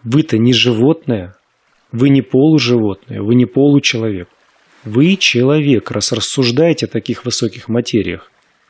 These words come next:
Это говорит о том, что вы уже не биоробот. Биороботам это неинтересно. Так не равняйте себя на низшее.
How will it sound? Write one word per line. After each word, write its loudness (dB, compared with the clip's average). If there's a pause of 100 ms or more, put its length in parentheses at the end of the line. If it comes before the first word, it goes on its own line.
(140)
Это -6
говорит -2
о 0
том, 0
что -2
вы 4
уже 2
не 2
биоробот. 0
Биороботам 0
это -6
неинтересно. -4 (920)
Так -4
не 2
равняйте 0
себя 0
на 2
низшее. -2